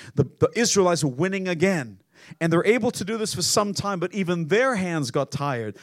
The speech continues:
So this is what they did next. For a moment, as Moses lowered his hands,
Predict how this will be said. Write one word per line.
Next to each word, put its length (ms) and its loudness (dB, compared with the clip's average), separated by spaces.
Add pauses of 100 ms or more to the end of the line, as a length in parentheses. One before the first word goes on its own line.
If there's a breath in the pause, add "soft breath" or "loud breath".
So 200 4
this 220 0
is 80 -4
what 160 0
they 100 -2
did 180 -2
next. 300 -2
For 140 -2
a 40 2
moment, 460 4
as 260 0 (200 loud breath)
Moses 500 2
lowered 360 0
his 120 -2
hands, 500 -6